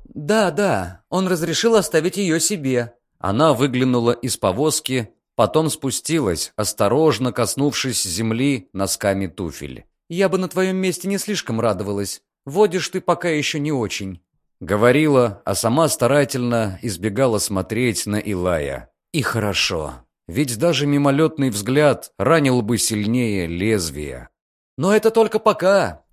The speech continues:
Милон остановился на полуслове, мгновенно посерьезнел. "Слушай, куда эту твою тарантайку поставить можно?"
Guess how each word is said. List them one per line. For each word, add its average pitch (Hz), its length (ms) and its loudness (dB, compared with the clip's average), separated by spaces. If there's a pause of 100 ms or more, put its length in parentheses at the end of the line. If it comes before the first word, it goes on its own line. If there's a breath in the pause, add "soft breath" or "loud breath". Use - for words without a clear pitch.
(120)
Милон 123 480 4
остановился 127 640 0
на 123 120 2
полуслове, 120 920 0
мгновенно 104 680 0
посерьезнел. 95 920 -4 (220 soft breath)
"Слушай, 110 640 -4 (300)
куда 151 260 0
эту 196 200 2
твою 175 260 0
тарантайку 180 680 0
поставить 143 560 -2
можно?" 87 560 -6